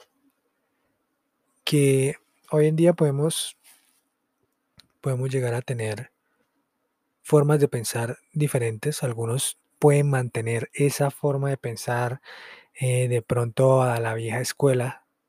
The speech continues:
eh, que tuvieron muy marcadas las enseñanzas de sus padres y que consideran correcto mantenerlo todavía por otras generaciones. Sin embargo, tenemos las, los casos, eh,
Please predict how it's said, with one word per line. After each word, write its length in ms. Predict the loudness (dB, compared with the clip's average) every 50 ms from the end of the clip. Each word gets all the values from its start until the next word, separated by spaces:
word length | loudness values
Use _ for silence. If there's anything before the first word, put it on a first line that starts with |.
| _ _ _ _ _ _ _ _ _ _ _ _ _ _ _ _ _ _ -6
eh, 480 | -4 -2 -2 -2 -2 -2 -4 -4 -6 -6 -6
que 100 | -8 -6
tuvieron 540 | -4 -4 -2 -2 -2 -2 -2 -2 -2 -2 -2
muy 320 | 0 2 4 4 4 4
marcadas 500 | 4 4 2 2 2 2 2 4 4 4
las 160 | 2 2 0
enseñanzas 540 | -2 -4 -6 -8 -8 -8 -8 -6 -6 -6 -4
de 100 | -4 -6
sus 160 | -6 -8 -10
padres 480 | -6 -4 -4 -2 -2 -2 -2 -4 -6 -8
y 60 | -14
que 120 | -14 -16 -18 -12 -8
consideran 720 | -6 -6 -4 -6 -6 -8 -6 -4 -2 -2 0 -2 -2 -4
correcto 640 | -2 0 0 2 2 2 0 0 0 0 -2 -2 0
mantenerlo 640 | 0 0 -2 -2 -6 -6 -4 -4 -4 -4 -2 -4 -4
todavía 500 | -2 0 0 0 0 -2 -2 -2 -4 -4
por 200 | -2 -2 -2 -2
otras 260 | -2 -4 -4 -6 -6
generaciones. 720 | -6 -6 -6 -6 -6 -8 -8 -8 -8 -8 -8 -8 -12 -14 _ -20 -20 -20 -18 -16 -16 -16 -16 -18 -20 -10
Sin 180 | -2 2 2
embargo, 480 | 4 4 4 2 2 0 -4 -6 -6 _ _ _ _ _ _ _ _ _ _ _ -2
tenemos 380 | -2 0 0 0 -2 -2 -2 -2
las, 360 | -2 -4 -4 -8 -10 -12 -10
los 160 | -10 -12 -10
casos, 640 | -6 -6 -6 -4 -2 -2 -2 -2 -2 -6 -10 -12 -16 _ _ _ _ _ -20 -20 -20 -20 -20 -20 -20 -20 _ _ _ -4
eh, 520 | -2 -2 0 0 0 -2 -2 -2 -4